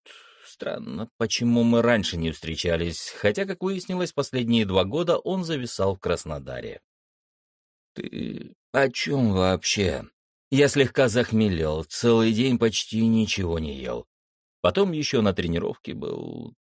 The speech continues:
Так-то я не любитель работать,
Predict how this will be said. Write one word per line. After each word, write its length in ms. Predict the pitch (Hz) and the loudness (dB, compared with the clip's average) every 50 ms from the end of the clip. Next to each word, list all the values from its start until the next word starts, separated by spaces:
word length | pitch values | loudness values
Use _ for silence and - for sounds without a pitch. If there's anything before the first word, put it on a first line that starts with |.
| _ - | _ -2
Так-то 360 | 202 208 - _ _ - 190 | -2 -2 -2 _ _ -12 -10
я 320 | 196 190 190 180 175 175 | -8 -8 -6 -6 -6 -4
не 260 | 175 175 180 185 190 | -4 -2 0 2 2
любитель 500 | 196 202 214 196 233 214 - - 90 87 | 4 2 2 2 2 0 2 0 0 2
работать, 840 | 87 87 95 101 101 101 107 95 - - 71 67 - - - - - | 2 2 2 2 2 0 -2 -2 -2 -4 -6 -8 -8 -8 -10 -12 -12